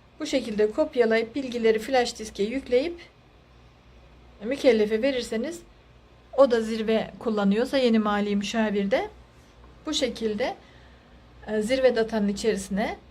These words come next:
mükellefi kopyaladığında aynı sizin bilgisayarınızdaki gibi görmeye başlar. Size bilgisayarın başına bir şeyler geldiğinden bahsetmiştim. Bir kaza geldiğinden bahsetmiştim. Ee, ne olduğunu anlatayım. Size çözümünü de hı-,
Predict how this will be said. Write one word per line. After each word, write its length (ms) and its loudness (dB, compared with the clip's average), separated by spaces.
mükellefi 500 0
kopyaladığında 920 0
aynı 300 -2
sizin 300 -4
bilgisayarınızdaki 920 -2
gibi 200 -6
görmeye 420 2
başlar. 340 -2
Size 320 -4
bilgisayarın 520 2
başına 300 2
bir 60 -4
şeyler 260 0
geldiğinden 580 0
bahsetmiştim. 640 -4
Bir 80 -10
kaza 340 -4
geldiğinden 600 0
bahsetmiştim. 720 -6
Ee, 380 -2
ne 140 -2
olduğunu 720 2
anlatayım. 420 -4
Size 200 -10
çözümünü 460 -6
de 100 0
hı-, 140 -6